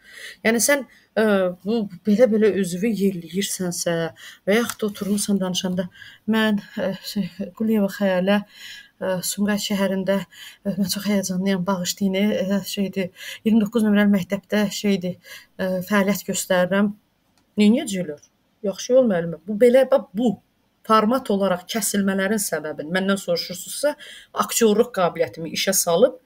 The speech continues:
<laughs> sizə bu səhnələri də canlandırıram. Yəni, və yaxud da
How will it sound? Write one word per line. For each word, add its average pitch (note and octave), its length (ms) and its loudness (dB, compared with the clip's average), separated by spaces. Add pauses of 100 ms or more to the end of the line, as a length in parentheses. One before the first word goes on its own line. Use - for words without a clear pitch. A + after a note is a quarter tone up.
(240)
<laughs> - 380 0
sizə G#3+ 240 4
bu A3+ 80 0
səhnələri F3 640 -2
də G#3 160 -4
canlandırıram. D#3 720 -4 (880)
Yəni, G#3+ 320 6
və G#3+ 160 4
yaxud A#3 200 -2
da G3+ 60 4